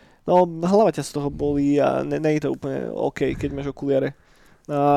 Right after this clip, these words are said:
ale napriek tomu, že to bolo <laughs> fyzický diskomfort vyslovene niekedy, tak ten zážitok stál za to,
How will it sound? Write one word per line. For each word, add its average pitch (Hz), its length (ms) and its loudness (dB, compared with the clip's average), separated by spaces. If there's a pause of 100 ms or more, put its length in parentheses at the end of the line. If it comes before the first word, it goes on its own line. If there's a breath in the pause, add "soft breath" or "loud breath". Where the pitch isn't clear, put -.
ale 156 180 6
napriek 175 400 6
tomu, 180 340 0
že 165 140 -2
to 170 140 -2
bolo 165 340 0
<laughs> - 0 -
fyzický - 480 0
diskomfort 156 880 2
vyslovene 151 560 0
niekedy, 156 400 -2 (400 loud breath)
tak 139 480 2 (260)
ten 147 140 4
zážitok 151 400 2
stál 143 240 0
za 135 160 -2
to, 127 240 -6